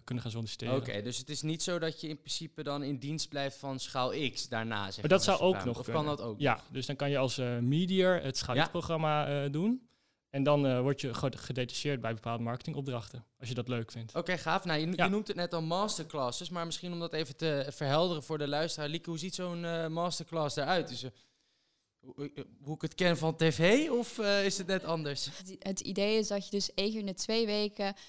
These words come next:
Speaker 3: heb je een masterclass. En dat zijn hele, eh, brede onderwerpen van marketing.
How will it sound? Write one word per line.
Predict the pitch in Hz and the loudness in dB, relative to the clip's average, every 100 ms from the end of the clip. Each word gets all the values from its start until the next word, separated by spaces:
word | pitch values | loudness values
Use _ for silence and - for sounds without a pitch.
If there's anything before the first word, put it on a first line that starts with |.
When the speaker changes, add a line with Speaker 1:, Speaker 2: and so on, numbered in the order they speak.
| - | -8
Speaker 3:
heb | - 196 | -4 -2
je | 202 | 0
een | 190 | 4
masterclass. | 196 208 196 - 175 175 185 | 4 4 0 -2 -2 -2 -4
En | 185 | -6
dat | 180 | -4
zijn | - 180 175 | -2 -2 -2
hele, | 180 190 196 185 175 175 - | -4 -4 -2 -2 -2 -4 -10
eh, | 175 175 175 170 175 - | -10 -8 -6 -8 -10 -8
brede | 190 190 190 185 - _ | -2 -2 -2 -4 -8 _
onderwerpen | 202 226 196 180 175 | -4 0 2 0 -2
van | - 185 | -10 -4
marketing. | 170 196 - 143 143 | -2 -2 -4 -10 -8